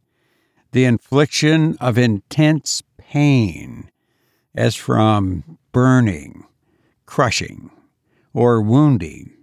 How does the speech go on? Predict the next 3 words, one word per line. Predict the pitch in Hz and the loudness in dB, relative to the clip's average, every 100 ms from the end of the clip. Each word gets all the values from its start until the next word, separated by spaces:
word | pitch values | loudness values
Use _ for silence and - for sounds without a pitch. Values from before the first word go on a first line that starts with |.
| _ _ - | _ _ -4
to | 143 123 | -2 0
punish, | 127 135 92 98 131 - - - _ _ _ _ _ _ _ - | 0 0 0 -2 -4 -6 -14 -18 _ _ _ _ _ _ _ -2
coerce, | 123 104 82 80 120 147 - - - - | 0 0 -2 -6 -8 -6 -10 -12 -18 -20